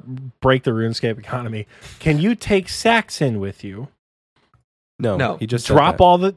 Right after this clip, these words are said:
Speaker 1: no, no,
Speaker 3: You
Speaker 1: e-,
Speaker 3: cannot.
Speaker 1: empty
Speaker 3: You can't.
Speaker 1: sacks.
Speaker 3: It also says that.
Speaker 1: Damn,
Speaker 3: I
Speaker 1: I was
Speaker 3: know.
Speaker 1: gonna say, can you, like, drop the sacks and then
Speaker 3: Bro,
Speaker 1: fill
Speaker 3: our
Speaker 1: them with the cat,
Speaker 3: money.
Speaker 1: like how we do at God Wars to get in without dropping a food or whatever?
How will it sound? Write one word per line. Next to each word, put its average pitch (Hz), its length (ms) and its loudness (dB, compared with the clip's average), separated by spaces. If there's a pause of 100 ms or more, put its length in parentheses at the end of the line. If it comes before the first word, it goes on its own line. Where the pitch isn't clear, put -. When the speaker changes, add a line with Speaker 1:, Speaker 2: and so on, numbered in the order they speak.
Speaker 1:
no, 175 340 2
no, 147 180 2
Speaker 3:
You 117 40 -14
Speaker 1:
e-, 113 40 -14
Speaker 3:
cannot. 151 320 -8
Speaker 1:
empty 185 320 -2
Speaker 3:
You 196 40 -6
can't. 110 200 -4
Speaker 1:
sacks. 156 340 -8
Speaker 3:
It 120 80 -4
also 107 240 -4
says - 220 -16
that. - 280 -20 (640)
Speaker 1:
Damn, 117 400 -2
Speaker 3:
I 104 40 -6
Speaker 1:
I 113 40 0
was 131 80 2
Speaker 3:
know. 131 40 -2
Speaker 1:
gonna 139 80 -4
say, 147 120 -2
can 131 100 -4
you, 156 80 0
like, 113 140 -2
drop 127 320 0
the 143 80 0
sacks 131 400 0
and 139 80 -2
then 110 80 -4
Speaker 3:
Bro, 120 140 2
Speaker 1:
fill 131 120 6
Speaker 3:
our 117 100 2
Speaker 1:
them 120 100 4
with 123 100 0
the 135 140 0
cat, 127 120 -6
Speaker 3:
money. 120 60 -2
Speaker 1:
like 135 160 2
how 143 120 4
we 131 120 2
do 135 160 2
at 113 120 -2
God 113 240 0
Wars 123 300 0
to 127 120 -8
get 120 180 -2
in 113 220 -2
without 113 360 -4
dropping 113 360 -6
a 104 40 -8
food 107 300 -8
or 120 100 -8
whatever? 123 360 -8